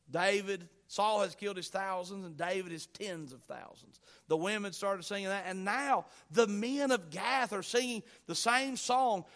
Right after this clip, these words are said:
that had driven Saul crazy. It's almost like David has this moment, he's like, "Oh no, they know the song too." And David, before the king of Achish,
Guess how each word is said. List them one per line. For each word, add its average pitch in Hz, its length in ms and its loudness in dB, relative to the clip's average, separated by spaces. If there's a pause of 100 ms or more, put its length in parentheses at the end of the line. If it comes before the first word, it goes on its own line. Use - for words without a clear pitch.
that 190 120 2
had 185 140 -2
driven 214 360 2
Saul 247 400 4
crazy. 240 540 4 (200)
It's - 100 0
almost 277 360 4
like 214 200 2
David 226 380 2
has 208 180 2
this 196 180 -6
moment, 233 340 2
he's - 20 -4
like, 196 160 2
"Oh 220 340 4
no, 226 460 6 (200)
they 277 220 8
know 220 220 4
the 190 100 -4
song 262 380 0
too." 359 540 -4 (2250)
And 170 120 -8
David, 226 460 4
before 208 320 -2
the 185 100 -6
king 226 380 -4
of 190 80 -4
Achish, 214 440 -2